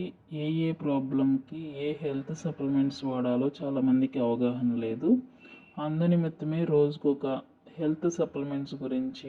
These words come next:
అంటే, for example, ఈరోజు అరికాళ్ళ మంటలు తగ్గడానికి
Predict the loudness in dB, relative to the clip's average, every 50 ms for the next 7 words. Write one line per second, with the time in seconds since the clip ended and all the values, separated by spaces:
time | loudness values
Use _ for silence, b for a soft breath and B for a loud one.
0 | -8 -6 -4 -4 -4 -4 -4 -2 -4 -4 -4 -4 -2 0 0 0 0 -2 0 0
1 | 0 0 0 0 0 0 2 0 0 -2 -2 -4 -4 -4 -4 -2 -2 -2 -4 B
2 | B B B B B B _ -6 -2 0 0 0 -2 0 4 6 6 6 6 4
3 | 0 -2 -2 -4 -4 -6 -6 -6 -2 -2 -2 -2 -2 -4 -6 -6 -4 -2 0 2
4 | 4 4 4 2 2